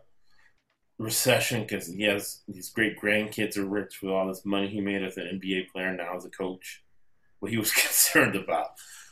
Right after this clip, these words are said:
was communicating to the players how they can improve. So when the season started again,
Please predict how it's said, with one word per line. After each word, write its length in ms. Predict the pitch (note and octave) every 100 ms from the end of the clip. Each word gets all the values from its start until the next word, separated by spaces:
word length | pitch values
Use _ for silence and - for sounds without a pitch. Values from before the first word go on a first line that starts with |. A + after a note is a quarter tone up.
| -
was 200 | G#2 G#2
communicating 840 | - A#2 C3 C#3 D3+ C3 B2+ A2 -
to 80 |
the 100 | G2
players 420 | F2 A2 G#2 G2 -
how 140 | G#2
they 100 | G2+
can 160 | G2+ G2
improve. 680 | F#2+ - B2 B2 G#2+ E2+ - - - - -
So 120 | G#2
when 200 | G2+ G2+
the 140 | F#2 F2 -
season 420 | - D#3 F3 D#3+
started 360 | B2 G#2+ F#2+ F#2+ - _ _ _
again, 420 | G2+ G2 F#2+ F2+